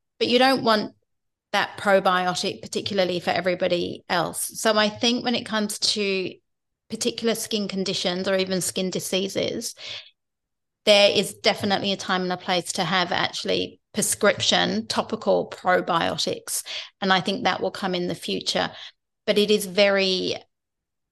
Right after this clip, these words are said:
you know, it, it has to be tailored for that individual. There's also the issue of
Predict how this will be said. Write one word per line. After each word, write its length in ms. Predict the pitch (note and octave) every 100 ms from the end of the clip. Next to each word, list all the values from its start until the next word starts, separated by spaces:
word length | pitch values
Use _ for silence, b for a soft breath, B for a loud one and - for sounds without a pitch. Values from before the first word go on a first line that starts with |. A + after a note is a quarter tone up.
| _ _ _
you 120 | G#3
know, 100 | G3+
it, 160 | F#3+ -
it 180 | G3+ G#3
has 260 | - G3+ -
to 80 | G3+
be 140 | F#3
tailored 520 | - G3+ F3+ F#3 F3
for 140 | - F3+
that 460 | F3+ - - - - -
individual. 800 | F#3+ F3 F#3 F3 F3+ E3 F#3+ - B B B
There's 240 | G3+ G3 G#3
also 380 | A3 A3 G#3
the 200 | F#3+ F#3
issue 440 | F3+ - G3 F3+ -
of 640 | - - F3 F3 F3+ F3+